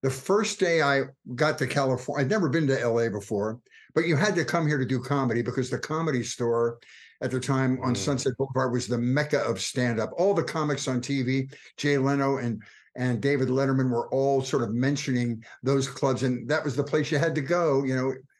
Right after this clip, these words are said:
Speaker 1: "If you build it, they will come" kind of a thing.
Speaker 2: Right.
Speaker 1: So I came out, the first night I got to town, I dropped off my luggage and went to the Comedy Store as a patron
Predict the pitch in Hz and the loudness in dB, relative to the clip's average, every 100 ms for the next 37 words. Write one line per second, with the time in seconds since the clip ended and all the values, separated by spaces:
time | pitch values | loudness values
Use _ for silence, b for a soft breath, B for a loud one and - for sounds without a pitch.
0 | b 120 143 123 151 156 135 143 131 - | b 0 0 2 2 2 2 2 2 -2
1 | 156 143 123 120 107 98 113 120 _ b | -2 -2 -2 -4 -4 -4 -6 -8 _ b
2 | b b b 101 95 147 147 185 185 165 | b b b -6 0 2 2 0 0 -2
3 | 160 123 123 165 202 190 170 147 139 135 | -4 -2 -2 2 2 2 2 2 2 0
4 | - 127 123 127 113 _ - 107 95 95 | -2 0 2 0 -2 _ -6 -6 -6 -14
5 | _ - 143 151 147 139 131 117 104 110 | _ -2 0 2 0 0 0 0 -2 -8
6 | - 113 139 127 139 - - 117 110 - | -8 0 2 2 0 -4 -6 -6 -6 -8
7 | - 156 151 143 135 139 131 120 - 120 | -2 -2 0 -2 -2 0 0 0 -2 0
8 | 120 110 113 95 - 165 151 - 113 127 | 0 0 -4 -4 -4 -4 -4 -4 -2 -4